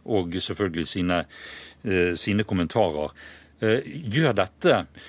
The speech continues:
det nå, eh, med denne tilgangen vi har til, eh, til internett og så videre, at det blir lettere for,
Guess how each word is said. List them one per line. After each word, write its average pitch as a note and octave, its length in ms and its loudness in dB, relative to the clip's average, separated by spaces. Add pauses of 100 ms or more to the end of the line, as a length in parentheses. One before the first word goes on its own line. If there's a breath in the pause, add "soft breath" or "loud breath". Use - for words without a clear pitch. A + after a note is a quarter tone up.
(180 loud breath)
det A2+ 140 2
nå, B2 220 6
eh, G2+ 480 -4
med G#2+ 420 2
denne G#2+ 200 0
tilgangen G2+ 440 0
vi E2+ 80 -2
har F#2 220 0
til, D#2+ 320 -4
eh, D#2+ 160 -2
til E2+ 180 -6
internett F2 480 -2
og E2+ 80 -6
så - 80 -6
videre, F2 300 0 (340 loud breath)
at G#2 120 0
det B2 100 2
blir A2 160 0
lettere A2+ 580 2
for, A2+ 400 0